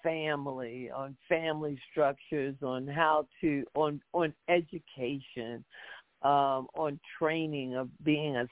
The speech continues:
skilled worker, of workers' rights, and understanding w-, what it means to be, uh, a, a worker versus the,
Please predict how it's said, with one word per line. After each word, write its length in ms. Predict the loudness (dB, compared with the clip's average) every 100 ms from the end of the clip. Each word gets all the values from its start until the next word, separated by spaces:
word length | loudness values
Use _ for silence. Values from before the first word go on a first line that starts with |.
| -10
skilled 480 | 2 4 6 4 0 -4
worker, 680 | 2 4 4 0 -4 -4 -6 _ -20 -20 -20 _ _ -4
of 260 | -2 -2 -6
workers' 580 | 0 2 2 -4 -4 -6 -4
rights, 420 | 4 4 4 -2 _
and 180 | -8 -8 -10 -10
understanding 1300 | -8 -6 -10 -12 _ -8 -4 -4 -4 -6 -6 -8 -12 -16 -20 -20 _ _
w-, 300 | -10 -6 -4
what 300 | 2 2 2 -4 -10
it 160 | -10 -10
means 340 | -10 -10 -12 -14 _
to 80 | -14
be, 440 | -8 -6 -4 -6 -10 _ -20 -20 -20 _ -2
uh, 240 | 0 0 -2 -6
a, 160 | -6 -6 -6
a 100 | -8
worker 600 | -6 -6 -6 -6 -6 -6 -10 _ -6
versus 520 | -4 -4 -4 -8 -8 -8 -4
the, 280 | -2 -2